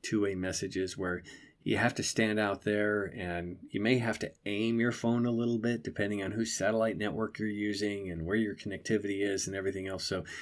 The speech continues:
it's still in the early days. It's kinda like, kinda like two G,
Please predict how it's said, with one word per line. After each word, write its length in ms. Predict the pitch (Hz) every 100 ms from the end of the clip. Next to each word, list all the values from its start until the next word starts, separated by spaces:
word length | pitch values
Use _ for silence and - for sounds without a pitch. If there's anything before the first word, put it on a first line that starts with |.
| - -
it's 100 | -
still 180 | 185
in 60 | 185
the 60 | 123
early 260 | 117 107
days. 280 | 90 80 85
It's 100 | 101
kinda 240 | - 143
like, 320 | 131 110 95 - _ _ - _ _ _ -
kinda 200 | 208 254
like 220 | 143 -
two 220 | - 143
G, 360 | 113 101 85